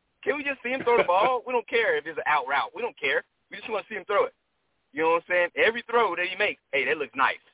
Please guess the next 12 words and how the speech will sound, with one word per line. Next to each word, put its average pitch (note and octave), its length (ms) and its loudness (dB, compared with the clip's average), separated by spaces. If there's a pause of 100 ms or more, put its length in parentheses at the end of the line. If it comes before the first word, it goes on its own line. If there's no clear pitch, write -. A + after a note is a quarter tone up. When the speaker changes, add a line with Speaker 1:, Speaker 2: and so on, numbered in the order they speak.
(800)
Speaker 1:
<laughs> - 460 -2 (800)
Every F#3 240 0
throw F3+ 240 2
is, C#3+ 80 -6 (240)
oh, G#2+ 140 0
that's C3+ 140 -6
amazing. A2 260 -8 (440)
<laughs> - 480 -4
Oh, G#2+ 240 -2
God. F2+ 260 -10 (120)
We, B2+ 140 -12 (440)
yeah, F#2+ 340 -6